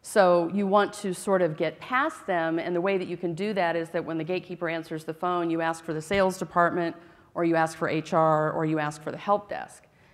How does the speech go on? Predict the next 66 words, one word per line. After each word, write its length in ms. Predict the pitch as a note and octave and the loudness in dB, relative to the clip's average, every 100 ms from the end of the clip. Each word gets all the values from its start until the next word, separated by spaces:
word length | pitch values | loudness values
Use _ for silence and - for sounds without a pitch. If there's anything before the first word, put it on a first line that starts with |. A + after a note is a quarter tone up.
| _ | _
The 80 | - | -2
gatekeeper's 560 | F3 A3 A3 G#3 F#3 E3+ | 0 0 -2 -6 -4 -4
been 180 | F#3 E3+ | -6 -4
told 300 | G3 F3+ E3 | 0 0 0
on 80 | |
the 60 | D#3+ | -4
first 320 | D#3+ E3+ - | -6 -8 -4
day 180 | F3 E3+ | -2 -2
of, 180 | D#3 - | -4 -6
of 260 | E3+ D#3 E3+ | -4 -2 2
being, 420 | E3+ E3 D#3+ D#3+ | 4 4 2 -2
you 120 | F3 | -6
know, 180 | D#3 D3+ | -4 -4
employed 480 | E3 D#3+ - G#3 F#3+ | -4 -4 2 2 2
at 80 | E3 | 0
that 200 | E3+ - | -6 -2
company, 260 | B3 G#3+ | 0 2
"Whatever 300 | F3 F#3+ A3 | 4 4 4
you 100 | G#3 | 0
do, 260 | F#3 C4 B3 | -2 -2 2
don't 160 | G3 F#3+ | 2 2
let 140 | G3 | 0
a 40 | |
salesperson 680 | F3+ G3 F#3 F#3 F#3 F3 E3 | 0 0 0 0 -4 -2 -2
in 140 | G3 G3 | -2 -2
here. 340 | C#3 F#2+ - - _ | -6 -8 -10 -16 _
That's 260 | F#3+ G3 G#3 | 6 8 6
their 200 | G3 F3 | 4 4
<laughs> 140 | E3 | 8
job, 320 | G3+ A3 E3+ | 12 12 12
is 140 | E3+ E3+ | 8 0
to 140 | F3+ | 2
not 260 | F#3 F3+ F#3 | 6 6 4
let 180 | F3+ F3 | 2 2
you 200 | E3 F#3 | 0 2
in." 400 | G#3+ D#3+ F3+ - - - - _ | 0 0 -4 -8 -14 -20 -20 _
But 140 | - G3+ | 2 2
the 80 | |
people 360 | G3 B3 B3 A3 | 0 -2 0 0
at 120 | G3 F3 | 0 0
H 240 | G3 F#3+ | -2 2
R 460 | G3 F#3+ F3+ F3+ F3 | 6 8 8 6 2
or, 340 | F3 D#3+ D#3+ | 0 0 0
you 160 | D3+ F3 | -2 0
know, 80 | D#3 | 0
the 100 | D#3 | 2
help 240 | F#3+ F3+ | 2 2
desk 300 | F#3 F3 F3 | 0 0 -2
or 80 | E3 | -6
the 80 | E3 | -4
sales 320 | A3+ C#4+ F4+ | -2 -2 -2
department 400 | A3 G3+ F3 G#3+ | 0 0 0 2
never 160 | G#3+ | 2
got 180 | F#3+ F3 | 4 4
that 140 | D#3+ - | 2 0
message. 440 | G#3+ G#3+ - D#3+ | 0 0 -6 -6
They're 100 | G3 | -2
more 180 | F#3+ F#3 | 0 2
likely 300 | E3+ E3 E3 | 2 2 -2
to 80 | C#3+ | -4
help. 380 | - E3 - - | -2 -2 -2 -4
So 160 | F3+ | -2
if 120 | E3 | -2
you 60 | F#3 | -4
go 180 | E3+ F#3+ | 0 0
immediately 760 | F3 F#3+ G#3+ G3+ F#3 F3 E3 | 0 -2 0 0 0 0 0